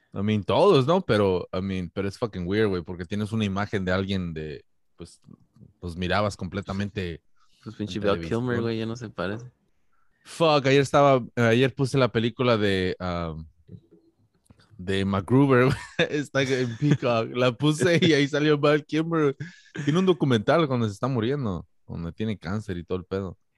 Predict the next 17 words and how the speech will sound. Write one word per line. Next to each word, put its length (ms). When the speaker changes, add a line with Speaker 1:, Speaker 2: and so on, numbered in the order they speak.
Speaker 1:
Pero 320
puse 260
la 100
de 80
MacGruber 720
y 280
me 80
estaba 200
cagando 320
de 120
risa, 360
güey, 140
pinche 220
película 380
<laughs> 280
estúpida. 640
Cuando, 340